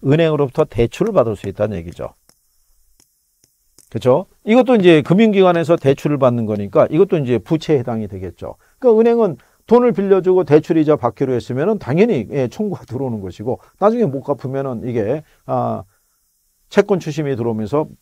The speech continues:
어, 물건이 경매로 넘어가거나 뭐 이런 경우도 발생할 수 있다는 얘기죠. 근데 이제 실전에서는 요렇게 지분금융과 부채금융을 구별할 수 있느냐를 물어봤을 때, 자, 지난번에 우리가 종류상에서 얘기했던 거죠. 부채금융에 들어갈 수 있는 게 뭐가 있느냐?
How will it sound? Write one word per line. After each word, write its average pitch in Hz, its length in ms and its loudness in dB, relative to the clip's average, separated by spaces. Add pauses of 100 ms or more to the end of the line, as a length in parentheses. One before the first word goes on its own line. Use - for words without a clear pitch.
어, 110 220 -8
물건이 131 400 -4
경매로 117 380 -6
넘어가거나 120 600 -4
뭐 104 140 -8
이런 147 220 -2
경우도 110 280 -6
발생할 117 400 -6
수 - 120 -14
있다는 92 280 -10
얘기죠. 95 280 -6 (260)
근데 262 200 2
이제 170 240 4
실전에서는 170 920 0 (340)
요렇게 208 320 4
지분금융과 175 720 0
부채금융을 151 680 -4
구별할 135 380 0
수 131 140 -8
있느냐를 151 400 0
물어봤을 104 480 -4
때, 131 380 4 (260)
자, 127 220 6 (280)
지난번에 254 400 6
우리가 180 340 8
종류상에서 156 760 -2
얘기했던 113 300 -4
거죠. 120 320 -2 (300)
부채금융에 220 720 4
들어갈 156 320 4
수 147 120 -8
있는 143 180 -6
게 160 100 2
뭐가 135 320 2
있느냐? 104 340 -2